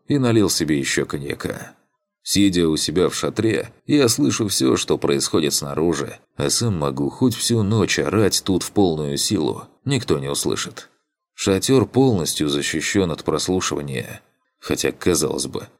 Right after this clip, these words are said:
от кого тут чего скрывать? Но порядок такой. Горм, помимо обучения воинскому делу,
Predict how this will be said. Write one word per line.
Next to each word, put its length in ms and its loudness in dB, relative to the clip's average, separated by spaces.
от 180 2
кого 320 4
тут 180 0
чего 360 2
скрывать? 680 0
Но 320 -4
порядок 460 0
такой. 760 -4
Горм, 640 0
помимо 520 0
обучения 600 -2
воинскому 580 -2
делу, 440 0